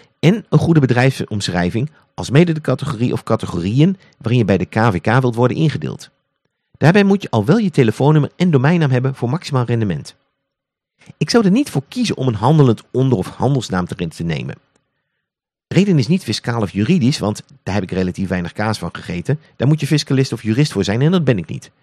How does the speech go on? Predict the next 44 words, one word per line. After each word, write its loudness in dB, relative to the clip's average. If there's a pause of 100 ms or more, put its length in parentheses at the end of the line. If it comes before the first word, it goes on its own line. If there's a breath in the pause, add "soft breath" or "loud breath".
(220)
Maar -2
mijn 4
reden 2
is -2 (200 soft breath)
dat -2
je -2
dan 0
gratis -4
en 0
voor 0
niets -4 (160)
een 4
groot 2
aantal -4
citations -6
krijgt. -18 (680)
Welke 0
dat -6
zijn, 0
daar 2
kom -4
ik -2
trouwens -4
volgende 0
week 0
op -12
terug. -14 (1400)
Tja, -6 (1000 soft breath)
vanaf 2
daar 0
komt -2
dan 4
weer 4
de 2
standaard 0
werkwijze 2
om -6
de -2
hoek 0
kijken. -10
Je 0
moet 0
citations 0
maken, 0